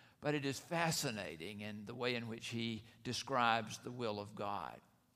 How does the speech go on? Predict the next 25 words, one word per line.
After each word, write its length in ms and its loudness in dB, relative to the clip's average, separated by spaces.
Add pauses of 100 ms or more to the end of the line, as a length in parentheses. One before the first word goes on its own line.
(340)
In 260 2
the 80 0
book, 540 6 (360)
he 140 4
uses 460 2
an 120 0
illustration. 800 0 (100)
He 140 -4
said 500 2
that 240 2 (260)
when 140 -4
he 120 0
was 160 -4
visiting 580 -2
with 180 -2
a 80 -4 (180)
friend 300 -2
of 80 -6
his, 240 0
an, 120 -4 (600)
an 240 -2
Indian 680 0 (180)
friend 400 0
of 160 -4
his, 560 -2